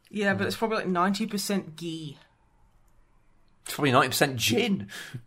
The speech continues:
Speaker 3: Yeah, that's
Speaker 1: Yeah.
Speaker 3: <laughs> Yeah, that's probably true. Okay,
Speaker 2: Or
Speaker 3: second,
Speaker 2: scumball.
Speaker 3: second up, <laughs> oh god, yeah. Second up, forty K Law.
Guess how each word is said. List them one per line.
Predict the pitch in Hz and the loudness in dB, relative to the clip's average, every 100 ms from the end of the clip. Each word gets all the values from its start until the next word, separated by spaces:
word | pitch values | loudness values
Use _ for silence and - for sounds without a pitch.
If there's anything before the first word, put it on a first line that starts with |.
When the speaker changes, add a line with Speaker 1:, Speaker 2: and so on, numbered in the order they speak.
| - - 196 - - | -14 -4 -2 -2 -6
Speaker 3:
Yeah, | - - - | -10 -8 -8
that's | - - 170 | -8 -10 -8
Speaker 1:
Yeah. | 165 165 165 160 160 151 143 139 175 - - - | -4 0 2 4 4 6 8 8 6 4 -6 -8
Speaker 3:
<laughs> | - - - | -10 -12 -6
Yeah, | 104 | -4
that's | 101 - - | -4 -6 -10
probably | - 104 | -6 -2
true. | 104 - - - | -4 -6 -10 2
Okay, | 120 113 | 4 6
Speaker 2:
Or | 120 | 8
Speaker 3:
second, | - - 127 120 | 8 8 8 8
Speaker 2:
scumball. | 117 117 - - - - - - | 2 2 -4 -10 -10 -16 -16 -6
Speaker 3:
second | 170 143 135 135 | 2 2 4 6
up, | 135 - - - | 4 2 -8 2
<laughs> | 190 175 | 4 4
oh | 131 | 0
god, | - - 120 | -4 -6 -8
yeah. | 98 - - - 320 | -12 -12 -10 2 6
Second | 170 160 | 6 6
up, | 151 - | 2 2
forty | 156 143 | 0 2
K | 135 120 | 2 2
Law. | 104 | 0